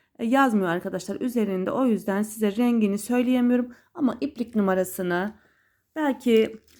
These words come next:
Reyhan ve Cenk'te bulabilirseniz aynı rengi yabalı yedi yüz bir numara iplik numarası.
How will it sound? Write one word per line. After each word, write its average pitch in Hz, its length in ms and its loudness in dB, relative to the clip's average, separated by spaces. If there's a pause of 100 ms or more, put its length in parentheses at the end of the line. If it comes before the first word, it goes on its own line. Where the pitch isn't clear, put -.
(100)
Reyhan 240 420 2
ve 208 120 -2
Cenk'te 214 420 0
bulabilirseniz 202 720 0
aynı 226 320 2
rengi 196 560 0 (1300)
yabalı 208 540 4 (920)
yedi 240 220 -4
yüz 233 420 -2 (520)
bir 262 220 4
numara 185 440 2 (320)
iplik 277 360 -10
numarası. 185 720 -2